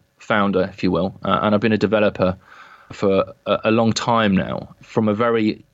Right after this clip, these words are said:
young age, I've been obsessed with computers. Uh, my father would say that I've been breaking computers since I was ten.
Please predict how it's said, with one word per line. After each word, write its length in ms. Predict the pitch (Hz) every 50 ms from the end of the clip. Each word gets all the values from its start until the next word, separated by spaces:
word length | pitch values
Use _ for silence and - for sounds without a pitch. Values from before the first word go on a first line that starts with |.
| _ _ _ _
young 320 | 101 104 107 113 110 107
age, 380 | 107 107 104 101 101 95 95 -
I've 80 | 107 95
been 120 | 110 101
obsessed 360 | 101 101 - - 104 98 -
with 100 | - 92
computers. 600 | - - 90 - - 101 90 - - 95 92 - - _
Uh, 200 | - - 80 80
my 180 | 82 92 95 98
father 400 | 101 - - 110 107 107 104 101
would 160 | 95 95 -
say 240 | - - 107 92 92
that 140 | 92 95 -
I've 160 | - 95 92
been 140 | 90 101 90
breaking 300 | 90 101 95 92 85 -
computers 500 | - 95 87 - - 90 90 - 90 82
since 260 | - - 82 69 -
I 60 | 95 87
was 180 | 82 92 -
ten. 320 | - - 135 156 180 185